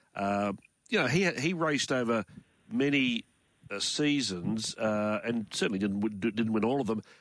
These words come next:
But one of the things I think we remember chiefly, those five William Reeds, and that goes to longevity, that goes to being able to stand up every year in the same spot at the same time and win. And I'm not saying those William Reeds were, were the greatest of races, but people do remember Manikato.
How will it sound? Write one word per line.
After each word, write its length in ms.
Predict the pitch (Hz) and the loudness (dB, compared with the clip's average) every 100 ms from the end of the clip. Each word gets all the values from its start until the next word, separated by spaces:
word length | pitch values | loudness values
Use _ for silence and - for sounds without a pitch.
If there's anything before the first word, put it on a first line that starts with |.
| - - | -12 -4
But 80 | 139 | 0
one 80 | 180 | 0
of 60 | |
the 60 | 139 | 2
things 240 | 151 127 | 0 2
I 60 | 123 | 2
think 160 | 127 | 2
we 80 | 120 | 2
remember 340 | 117 117 120 110 | 2 2 2 0
chiefly, 480 | - 131 117 113 - - | 2 2 2 0 -2 -2
those 240 | 113 117 | 2 2
five 340 | - 131 135 117 | 2 0 0 2
William 320 | 127 123 113 | 2 2 2
Reeds, 340 | 123 110 92 - | 2 2 -2 -2
and 100 | 120 | -2
that 160 | 123 | 0
goes 260 | 139 127 120 | 2 2 2
to 80 | 113 | 2
longevity, 680 | 113 107 110 135 139 147 139 - - - | 2 2 2 2 4 2 0 -10 -12 -4
that 180 | 117 - | -2 2
goes 340 | 120 117 107 | 2 2 0
to 400 | - 117 113 110 - - - | 0 2 2 2 -2 -8 0
being 240 | 117 113 - - - | 2 0 -6 -8 0
able 180 | 113 196 | 2 2
to 80 | |
stand 320 | - - 143 135 | 0 2 2 2
up 120 | 120 | 0
every 300 | 151 165 165 | 0 2 2
year 280 | 139 135 135 | 2 2 2
in 60 | 113 | 0
the 100 | 95 | 0
same 280 | 160 156 | 0 0
spot 200 | 127 131 | 0 -2
at 60 | 117 | 0
the 100 | 98 | -2
same 340 | - 127 120 | 0 0 0
time 240 | 110 117 110 | 0 0 0
and 160 | 101 | 0
win. 260 | 117 127 90 - - - | 2 0 -2 -10 -12 -4
And 180 | 135 - - - | -4 -6 -18 -8
I'm 80 | 190 | -2
not 140 | 160 | 0
saying 200 | - 117 | 2 2
those 200 | 107 104 | 2 0
William 280 | 95 110 98 | 2 0 2
Reeds 200 | 104 101 | 2 2
were, 160 | 104 104 | 2 2
were 140 | 104 | 0
the 100 | 101 | 0
greatest 340 | 95 113 104 98 | 0 0 0 -2
of 100 | 90 | -2
races, 380 | 120 127 98 | 0 0 -2
but 220 | 85 120 - | -4 -4 0
people 280 | 175 185 156 | 0 2 0
do 240 | 110 151 | 2 2
remember 320 | 156 139 127 | 2 0 0
Manikato. 760 | 117 120 110 - 120 113 110 | 0 -2 -2 -2 0 2 0